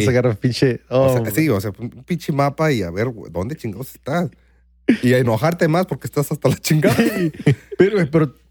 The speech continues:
Speaker 1: Ya,
Speaker 2: fíjate.
Speaker 1: pero ahora ya no, güey. Ahora, pues, puta madre, nomás te pierdes en,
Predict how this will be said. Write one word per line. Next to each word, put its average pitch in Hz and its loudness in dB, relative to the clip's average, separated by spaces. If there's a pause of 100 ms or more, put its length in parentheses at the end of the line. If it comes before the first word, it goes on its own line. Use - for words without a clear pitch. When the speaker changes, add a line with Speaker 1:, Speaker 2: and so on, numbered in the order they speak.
Speaker 1:
Ya, 143 2
Speaker 2:
fíjate. 240 2
Speaker 1:
pero 156 4
ahora 220 2
ya 202 0
no, 208 -4
güey. 202 2
Ahora, 170 0
pues, 151 -4
puta 170 -6
madre, 175 2
nomás 139 0
te 165 -4
pierdes 160 0 (680)
en, 110 0